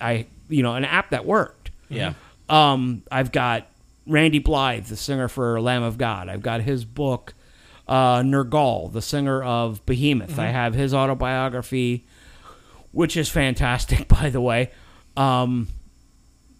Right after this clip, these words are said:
Speaker 1: uh, Rex Brown from Pantera. Jim Ross's first book.
Speaker 3: Hmm.
Speaker 1: I got a, I, I got a shitload of stuff for my Kindle.
Speaker 2: Wow.
Speaker 3: Okay.
Speaker 1: Um, but I finally, like, actually bought an e-reader now.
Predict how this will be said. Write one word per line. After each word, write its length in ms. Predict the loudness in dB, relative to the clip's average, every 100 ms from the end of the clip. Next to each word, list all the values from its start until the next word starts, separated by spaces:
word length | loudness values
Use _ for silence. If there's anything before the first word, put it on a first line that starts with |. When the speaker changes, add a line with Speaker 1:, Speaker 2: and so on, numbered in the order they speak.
| -4
Speaker 1:
uh, 320 | 0 2 2
Rex 300 | 4 4 2
Brown 340 | -2 0 2 0
from 200 | 0 2
Pantera. 800 | 4 2 0 0 0 -2 -6 -14 -20 -20 -20 -20 -20 -8
Jim 260 | 2 2 4
Ross's 400 | 4 2 0 -4
first 340 | -2 -4 -4
book. 380 | -8 -8 -14 -14
Speaker 3:
Hmm. 120 | -14 -14 _ _ -20 -8
Speaker 1:
I 160 | 0 2
got 180 | 4 2
a, 120 | 2
I, 340 | -2 0 2
I 40 | 4
got 160 | 2
a 40 | 0
shitload 420 | -2 -2 0 0
of 60 | 0
stuff 380 | -2 -4 -6 -20 -10
for 120 | -6
my 140 | -6 -4
Kindle. 360 | -6 -6 -10 -18
Speaker 2:
Wow. 240 | -10 -8 -6
Speaker 3:
Okay. 100 | -10 -14 -18 -2
Speaker 1:
Um, 520 | 2 2 0 -4 -8 -10 -14 -18 -16 0
but 300 | 4 4 2 -10 -20 -16 -12
I 60 |
finally, 480 | -4 0 2 0 -2 -6
like, 220 | -2 -2 -4 -2
actually 320 | -2 0 -4
bought 360 | 0 0 0 -2
an 100 | -2
e-reader 460 | 0 0 0 -2 -4
now. 260 | -6 -8